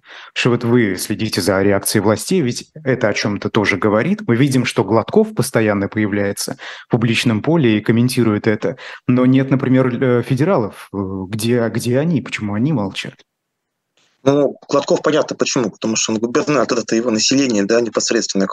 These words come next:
Speaker 2: Понятно, что там область не со-, достаточно небольшая по площади, поэтому, конечно, это затрагивает, в общем, всех, кто там живёт. А, ну, я думаю, что сама эта история, это как раз, э,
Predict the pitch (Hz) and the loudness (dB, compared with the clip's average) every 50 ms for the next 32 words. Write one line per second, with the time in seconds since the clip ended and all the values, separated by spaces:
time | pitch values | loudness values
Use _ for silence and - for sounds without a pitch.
0 | - 135 139 131 131 110 - - - - 104 110 113 120 120 113 107 - 117 - | -2 0 0 0 0 -2 -6 -4 -2 0 0 2 2 2 0 0 -2 0 -2 -2
1 | - - 127 117 101 117 - - 120 - - 120 117 110 - 127 - - 113 107 | 0 0 0 0 -2 -2 -2 -2 -2 0 0 0 2 2 2 0 0 2 0 0
2 | 98 - 101 - - 123 160 160 - - - - - - 107 - - - - - | 2 2 0 0 0 0 0 0 -2 -4 -6 -8 -4 -4 -6 -6 -6 -12 -6 -4
3 | 104 110 143 - - 135 - - - - - - - - - - - 120 120 120 | -2 -2 -2 -2 -4 -6 -6 -6 -8 -8 -8 -8 -10 -12 -10 -8 -4 -4 -2 0
4 | 123 120 117 110 - - - - - - 110 - - - 113 - - - - 101 | 0 0 0 -4 -10 -10 -6 -6 -6 -6 -4 -2 0 0 -2 -2 -6 -10 -8 -6
5 | 101 101 104 123 139 117 - _ - - - - - - - - - 117 117 113 | -6 -4 -2 -2 -2 -2 -4 _ -8 -12 -10 -6 -6 -6 -6 0 2 2 4 4
6 | 110 101 98 95 110 117 135 160 190 208 196 170 - 123 156 180 202 240 247 214 | 4 4 2 2 2 2 2 4 4 4 2 2 2 0 0 2 2 2 2 2
7 | - 220 190 226 214 202 185 - 175 - - - 208 240 302 311 269 214 - - | 0 0 2 2 0 0 0 -2 -4 -6 -2 -2 0 2 2 2 2 0 0 0
8 | 160 135 - 147 165 185 175 - - - | -2 0 2 2 2 2 2 0 -4 -4